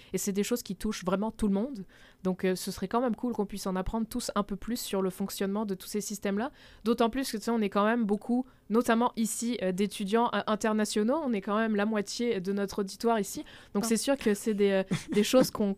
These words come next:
Speaker 1: qu'on connaît pas. C'est le lien entre, mettons, euh, la Banque centrale du Canada, puis justement, comme tu le dis, l'inflation dans les autres pays, quel effet ça peut avoir sur la, la qualité de vie d'une personne dans un autre pays.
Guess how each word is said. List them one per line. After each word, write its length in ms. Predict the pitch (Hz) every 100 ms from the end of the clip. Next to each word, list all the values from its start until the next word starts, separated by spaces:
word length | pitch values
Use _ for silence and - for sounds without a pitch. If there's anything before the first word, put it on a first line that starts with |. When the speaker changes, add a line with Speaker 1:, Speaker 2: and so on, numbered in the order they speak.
| - -
Speaker 1:
qu'on 120 | 214
connaît 260 | 214 226 233
pas. 160 | 285
C'est 140 | 269 254
le 120 | 214
lien 200 | 208 247
entre, 240 | 226 -
mettons, 340 | 214 196 233 226
euh, 60 |
la 120 | 190 185
Banque 180 | 208
centrale 340 | - 214 233 220
du 80 | 202
Canada, 420 | 202 196 196 240
puis 120 | 220
justement, 300 | 190 208 214
comme 200 | 220 202
tu 100 | -
le 80 | 190
dis, 240 | 214 233
l'inflation 540 | 190 202 - 208 - 233
dans 80 |
les 140 | 202 196
autres 120 | 196
pays, 220 | 208 240
quel 180 | 226 208
effet 220 | 196 233
ça 160 | 226 196
peut 160 | 196
avoir 320 | 190 196 214 214
sur 240 | - 185 - - -
la, 140 | 196 196 -
la 340 | 196 185 190
qualité 420 | 190 214 226 208 208
de 80 |
vie 140 | 208 233
d'une 160 | 208
personne 420 | 196 196 - 226 226
dans 180 | 190
un 80 | 190
autre 140 | 202 -
pays. 240 | 202 269